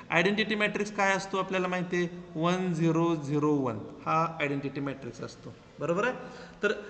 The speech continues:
हे जे, अ, इथं जो matrix दिलेला आहे की ज्याला आपण नाव देणार असतो की let A is equal to, दिलेला matrix काय पहा इथं,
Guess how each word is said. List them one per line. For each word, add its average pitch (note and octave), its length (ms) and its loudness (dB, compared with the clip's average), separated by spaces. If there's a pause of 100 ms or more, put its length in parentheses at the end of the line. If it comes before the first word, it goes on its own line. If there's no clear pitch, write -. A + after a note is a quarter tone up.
(200)
हे G#3+ 100 6
जे, A#3+ 460 0
अ, E3+ 60 2
इथं E3+ 260 2
जो B3+ 140 2
matrix A3 420 2
दिलेला F3 340 4
आहे E3 160 4
की D#3 140 -2
ज्याला E3+ 220 2
आपण F3+ 240 0
नाव F3 240 4
देणार D#3+ 300 2
असतो D#3 300 -2
की D3+ 140 -4
let D#3 260 -2
A D3+ 300 0
is C#3 160 -2
equal C3+ 400 -2
to, B2 80 -2 (360)
दिलेला D3+ 360 0
matrix D3+ 500 -4
काय D3+ 180 0
पहा D3+ 280 -2
इथं, E3+ 280 -2